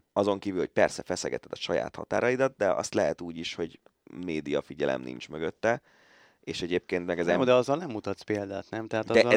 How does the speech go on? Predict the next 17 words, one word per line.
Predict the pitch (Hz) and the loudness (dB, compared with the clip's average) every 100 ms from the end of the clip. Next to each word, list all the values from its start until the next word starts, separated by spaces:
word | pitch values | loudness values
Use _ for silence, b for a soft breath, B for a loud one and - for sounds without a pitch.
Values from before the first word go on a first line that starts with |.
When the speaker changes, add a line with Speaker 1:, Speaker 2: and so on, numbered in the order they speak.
| 135 | 10
Speaker 2:
nem | 117 104 | 8 10
Speaker 1:
de | 127 | 4
pont | 170 180 131 | 6 4 6
ez | 113 | 4
az, | 101 | 4
hogy | 101 - | 0 0
ez, | 90 92 - | 4 6 4
ennek | 90 92 95 | 0 2 0
szerinted | - 117 123 135 120 | 0 -2 2 0 0
van | 80 113 | -2 0
példamutató | 82 69 80 92 - - 107 | 2 2 2 -2 -6 -2 2
Speaker 2:
Hát | 76 | 2
a | |
Speaker 1:
értéke? | - 110 113 113 | 2 2 0 0
Speaker 2:
kitartás, | 113 - 110 110 - | -2 0 -2 -2 -6
az, | 135 123 | -6 -4
hogy, | - 120 | -4 -4